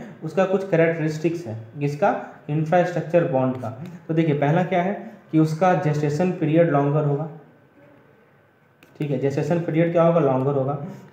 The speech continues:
उसके बाद दोस्तों, उसका डीईआर, debt equity ratio, भी क्या होगा? हाई होगा, ठीक है। उसके बाद क्या होगा दोस्तों? इसका implementation period भी क्या होगा? मतलब इसको,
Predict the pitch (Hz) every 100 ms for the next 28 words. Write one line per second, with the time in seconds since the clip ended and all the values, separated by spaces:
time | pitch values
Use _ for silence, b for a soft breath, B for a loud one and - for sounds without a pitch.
0 | 160 - 185 202 196 190 196 202 196 202
1 | 170 135 170 185 139 120 - 143 190 -
2 | 147 - 156 175 147 139 - 143 - B
3 | B B - 175 175 170 170 180 202 202
4 | - 131 147 151 143 156 - - b b
5 | b - 139 113 110 170 160 156 156 190
6 | 202 202 202 196 196 190 190 185 185 165
7 | 156 160 165 160 160 156 190 175 165 170
8 | 170 170 170 170 170 196 214 - - -
9 | _ _ _ _ _ _ _ _ _ _
10 | _ _ _ - 131 147 143 143 - 180
11 | - -